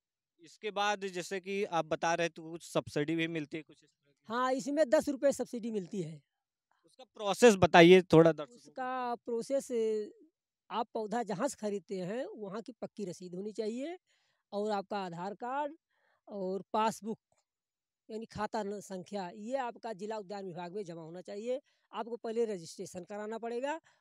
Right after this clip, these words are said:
Speaker 2: उसके बाद चे-, चार पाँच महीने बाद आपकी सब्सिडी आपके खाते में आ जाएगी।
Speaker 1: फिर वहाँ जाके प्रोसेस पूरा करके वो अपनी सब्सिडी ले सकते हैं?
Speaker 2: नहीं, आपके खाते में आपको नहीं जाना है, आपके स-, पैसा आपके खाते में आ जाए, खाली एक बार आपको जमा करना पड़ेगा बस, जि-, उद्यान विभाग में,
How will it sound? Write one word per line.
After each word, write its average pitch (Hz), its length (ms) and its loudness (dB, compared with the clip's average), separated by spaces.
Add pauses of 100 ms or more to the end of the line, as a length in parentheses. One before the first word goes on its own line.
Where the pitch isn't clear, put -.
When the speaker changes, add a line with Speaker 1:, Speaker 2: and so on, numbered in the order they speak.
Speaker 2:
उसके 202 220 -12
बाद 214 160 -6
चे-, 214 520 -10
चार 202 220 -10
पाँच 190 260 -12
महीने 175 280 -10
बाद 190 240 -10
आपकी 196 260 -20
सब्सिडी 180 440 -20
आपके 190 240 -18
खाते 165 300 -20
में 147 80 -20
आ 147 80 -20
जाएगी। 151 320 -20 (420)
Speaker 1:
फिर 160 100 -20
वहाँ 175 240 10
जाके 180 320 12
प्रोसेस 180 440 10
पूरा 175 240 10
करके 180 280 10
वो 233 60 12
अपनी 208 180 12
सब्सिडी 175 460 8
ले 165 120 -2
सकते - 340 -20
हैं? 110 60 -20 (420)
Speaker 2:
नहीं, 359 200 2
आपके 359 460 -2
खाते 294 280 -2
में 349 80 0
आपको 339 240 0
नहीं 330 160 2
जाना 247 280 4
है, 175 160 -2
आपके 285 520 -2
स-, 240 460 -4
पैसा 226 260 -8
आपके 247 200 -10
खाते 226 340 -4
में 226 60 -4
आ 208 60 -4
जाए, 226 180 -4
खाली 226 220 -6
एक 214 100 -4
बार 214 140 -6
आपको 214 200 -8
जमा 190 220 -10
करना 175 260 -16
पड़ेगा 160 340 -20
बस, 165 240 -20 (280)
जि-, 208 220 -20
उद्यान 180 280 -12
विभाग 156 240 -18
में, 151 160 -20